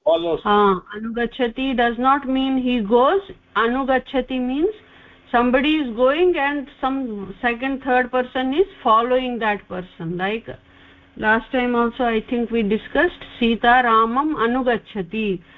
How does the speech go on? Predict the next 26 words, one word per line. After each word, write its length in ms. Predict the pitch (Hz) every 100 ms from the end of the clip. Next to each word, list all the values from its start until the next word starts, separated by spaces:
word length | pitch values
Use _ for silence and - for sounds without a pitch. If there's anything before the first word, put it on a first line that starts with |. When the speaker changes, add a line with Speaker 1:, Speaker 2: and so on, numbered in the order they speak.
| - _ -
Speaker 2:
Sita 400 | 240 220 269 302
follows 520 | - 240 233 254 294 262
Rama. 600 | 220 196 196 214 214 - _ _
Ramah 500 | 202 190 202 220 240 240 254
vanam 340 | 226 220 240
gachati, 560 | 254 254 - 285 277 359 415 - -
Sita 280 | 247 240 269 311 277
anugachati. 760 | 294 294 175 - 196 - 160 - - _ _ -
Sita 320 | 262 294 311 302
follows 420 | 262 262 254 226
him. 260 | 196 180 - _ _ _ _ -
Sita 580 | 233 214 233 254 320 392 _ - - _ _ _
tam 420 | 240 247 320 403 -
anugachati. 1040 | 233 247 269 254 196 - 190 165 220 226 196 -
Sita 380 | 226 226 226 -
follows 480 | 214 208 240 320 294 -
him, 400 | 233 233 202 170 - _
hmm, 60 | 320 403 _ -
who 120 | 233
is 200 | 233 208
going 380 | 202 208 214 202
to 100 | 202
the 100 | 240
vanam. 520 | 302 190 185 190 175
Anugachati 840 | 185 196 214 220 214 - 214 226
means 280 | 214 226